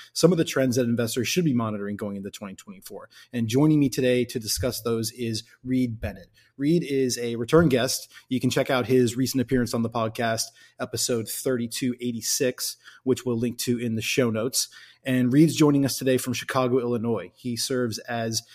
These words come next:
a National Council Chairperson of Multifamily Properties for S V N, where he serves multifamily clients in over a hundred seventy markets around the country.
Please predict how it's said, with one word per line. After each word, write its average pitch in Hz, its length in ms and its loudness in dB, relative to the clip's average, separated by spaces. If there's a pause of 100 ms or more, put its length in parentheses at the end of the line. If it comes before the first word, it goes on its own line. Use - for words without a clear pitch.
(120)
a 110 220 -4
National 127 440 -4
Council 123 400 -6
Chairperson 117 640 -6
of 104 100 -6
Multifamily 120 720 -4
Properties 127 520 -2
for - 200 -6
S 113 200 -6
V 117 180 -4
N, 160 260 -4 (240)
where 131 120 2
he 120 100 2
serves 123 320 0
multifamily 120 640 0
clients 120 480 -4
in 120 240 -6
over 120 300 -2
a 110 100 -8
hundred 156 340 -4
seventy 135 360 0
markets 123 480 -2
around 117 260 -2
the 107 60 -6
country. - 460 -12